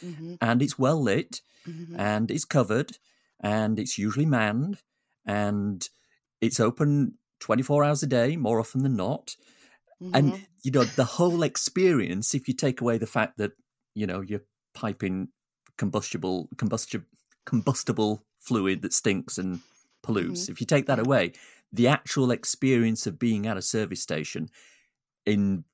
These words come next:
Speaker 2: the vast majority of situations is far superior to wandering around the back of a, a pub or a hotel into a dark car park and finding a single charger and having to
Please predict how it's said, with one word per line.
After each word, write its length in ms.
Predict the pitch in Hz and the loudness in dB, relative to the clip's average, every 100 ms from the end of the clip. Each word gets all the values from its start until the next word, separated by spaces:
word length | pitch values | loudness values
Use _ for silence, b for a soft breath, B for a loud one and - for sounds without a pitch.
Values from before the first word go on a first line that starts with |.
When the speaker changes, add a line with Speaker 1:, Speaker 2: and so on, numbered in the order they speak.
| _ - | _ -8
Speaker 2:
the 60 | 90 | -6
vast 420 | 80 113 - - | 2 2 2 -2
majority 480 | 90 107 101 - - | -2 0 0 -2 -8
of 60 | |
situations 680 | - - - 98 92 - 82 | -8 -6 -2 -2 -2 -6 -8
is 120 | - | -8
far 320 | - - 107 101 | -8 -4 -2 -2
superior 640 | - 82 107 90 85 82 | -6 -6 -4 -2 -2 -6
to 480 | - - 87 87 82 b b b b b _ _ _ - | -8 -4 -4 -4 -6 b b b b b _ _ _ -6
wandering 360 | 95 110 92 | -2 0 0
around 220 | 95 95 92 | -2 -2 -2
the 80 | |
back 220 | 98 92 - | -2 -2 -4
of 100 | 87 | -4
a, 220 | 90 87 - | -6 -6 -12
a 60 | |
pub 260 | - 95 85 | 0 2 2
or 100 | 85 | 0
a 80 | 87 | 0
hotel 480 | 90 82 95 85 85 | -2 -2 0 2 0
into 260 | 85 82 | -6 -6
a 40 | 90 | -2
dark 240 | 92 87 | -2 -2
car 220 | - 98 85 | -2 -4 -4
park 360 | 80 82 - | -6 -6 -6
and 100 | 87 | -10
finding 320 | - 87 87 | -6 -6 -6
a 40 | 87 | -6
single 280 | - 87 - | -6 -6 -8
charger 460 | - 92 85 - | -4 -2 -2 -4
and 80 | 82 | -10
having 160 | 87 87 | -10 -12
to 280 | - 90 | -8 -8